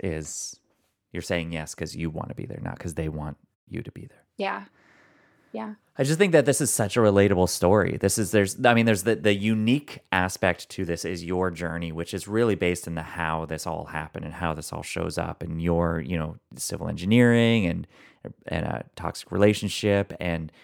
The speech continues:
Speaker 1: here you are doing user experience stuff. And it's all beautifully related in this.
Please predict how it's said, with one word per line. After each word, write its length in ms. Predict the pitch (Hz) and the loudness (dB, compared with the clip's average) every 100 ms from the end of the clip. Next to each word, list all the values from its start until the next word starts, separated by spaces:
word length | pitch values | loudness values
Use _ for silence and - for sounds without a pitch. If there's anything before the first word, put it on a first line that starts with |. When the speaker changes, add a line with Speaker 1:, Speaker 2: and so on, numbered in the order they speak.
| _ | _
Speaker 1:
here 140 | 82 | -2
you 80 | 82 | 2
are 120 | 82 | 2
doing 340 | 80 80 78 - | 2 0 -2 -4
user 300 | 95 87 82 | 0 0 0
experience 640 | - - 120 110 107 101 | -2 6 8 10 6 4
stuff. 320 | - 101 98 | 2 4 4
And 120 | - | 2
it's 160 | 90 - | 0 4
all 220 | 98 95 | 6 6
beautifully 540 | 82 90 104 98 95 87 | 4 2 4 4 2 2
related 500 | 87 85 87 90 85 | 2 4 2 2 2
in 140 | 82 | 0
this. 400 | 85 82 - - | 0 -2 -4 -10